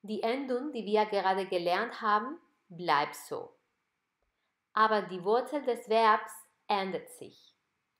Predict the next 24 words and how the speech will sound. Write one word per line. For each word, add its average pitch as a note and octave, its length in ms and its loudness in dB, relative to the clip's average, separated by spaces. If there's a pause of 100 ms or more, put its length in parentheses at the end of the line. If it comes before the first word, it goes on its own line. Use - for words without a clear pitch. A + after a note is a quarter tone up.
(120)
So, D3+ 180 -8
zum E3+ 180 -12
Beispiel D3+ 420 -8
bei D3 160 -6
tener, E3 560 -4
es F3+ 140 -8
ist F3+ 240 -14
tendre E3+ 800 -2 (340)
plus D3+ 360 -8
Endung, G#3 680 -2 (400)
venir, F3 480 -2
vendré E3+ 640 -2 (540)
plus D#3+ 320 -8
Endung, G#3 720 -2 (600)
et - 200 -10
cetera. C#3 420 -6 (680)
Lass G#3+ 260 -4
uns C4 240 -6
einige G3 340 -2
Beispiele D3+ 760 -2 (840)
schreiben. C3 680 -6 (1160)
Por F#3 140 0
ejemplo, G#3+ 460 0
tener, E3+ 440 -2